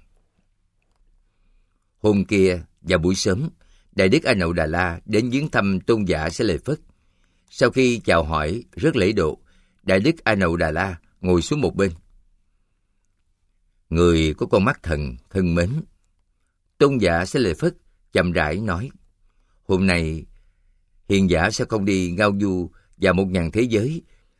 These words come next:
mà lại đến viếng thăm liêu cốc chật hẹp của Ngô huynh như thế." Đại Đức A Nậu Đà La cười thoải mái, "Không dám đâu thưa hiền huynh, đệ quá ít công việc, mà hiền huynh lại quá nhiều công việc.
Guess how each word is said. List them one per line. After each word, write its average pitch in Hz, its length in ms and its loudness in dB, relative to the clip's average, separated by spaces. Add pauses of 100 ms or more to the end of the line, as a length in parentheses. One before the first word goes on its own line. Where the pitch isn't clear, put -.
(320)
mà 87 240 4
lại 90 160 2
đến 107 240 0
viếng 143 180 -4
thăm 98 240 0
liêu 98 180 0
cốc 160 260 -2
chật - 200 -2
hẹp 76 200 -4 (260)
của 85 200 2
Ngô 110 160 0
huynh 95 220 0
như 87 140 0
thế." 92 240 -4 (1700)
Đại 107 160 2
Đức 113 140 2
A 117 100 -2
Nậu 87 200 -2
Đà 85 140 0
La 90 340 -4 (260)
cười 95 360 6
thoải 87 160 2
mái, 104 340 -4 (520)
"Không 104 200 2
dám 117 200 2
đâu 107 260 2
thưa 110 140 2
hiền 82 200 2
huynh, 95 320 0 (440)
đệ 87 440 2 (120)
quá 104 180 2
ít - 160 -8
công 107 180 4
việc, 85 180 2 (340)
mà 98 140 2
hiền 95 220 4
huynh 107 320 2 (200)
lại 90 140 4
quá 123 140 0
nhiều 139 180 2
công 104 200 0
việc. 90 200 0